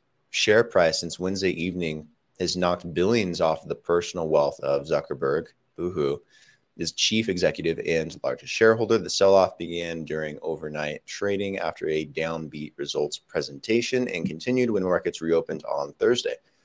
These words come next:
It was one of the most dramatic devaluations Wall Street has seen since investor confidence in Silicon Valley stocks began to crumble at the start of the year.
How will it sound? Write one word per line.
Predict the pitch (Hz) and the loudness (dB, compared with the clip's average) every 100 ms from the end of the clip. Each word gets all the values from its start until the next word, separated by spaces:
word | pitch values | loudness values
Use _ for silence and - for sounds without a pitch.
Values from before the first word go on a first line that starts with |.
| _ _ _ | _ _ _
It | 92 | -2
was | 95 | 0
one | 101 | 0
of | 101 | 2
the | |
most | 101 98 90 | 4 4 4
dramatic | - 90 90 92 92 - | 0 2 4 6 4 0
devaluations | - 85 80 78 76 73 78 76 78 | -2 4 4 4 2 0 -6 -8 2
Wall | 78 73 | 2 2
Street | - 78 - | -2 -6 -6
has | 71 - | -6 -4
seen | - 107 110 123 _ _ _ _ - | -2 -2 -2 -4 _ _ _ _ -8
since | - 123 120 107 | 2 4 4 2
investor | 98 92 - 87 | 2 2 2 -4
confidence | - 85 80 82 - | -2 -2 -4 -10 -10
in | 80 | -8
Silicon | - 82 - 78 76 76 | -4 -2 -2 -6 -4 -2
Valley | 73 76 73 | -2 -2 -2
stocks | - - 80 78 - | -2 2 2 0 -4
began | 85 82 80 73 | -4 -4 -4 -6
to | - | -6
crumble | 90 90 82 | -4 0 0
at | - | 0
the | - | -4
start | - 78 76 | -2 0 0
of | - - | -4 -8
the | 64 | -12
year. | 69 92 80 | -2 4 4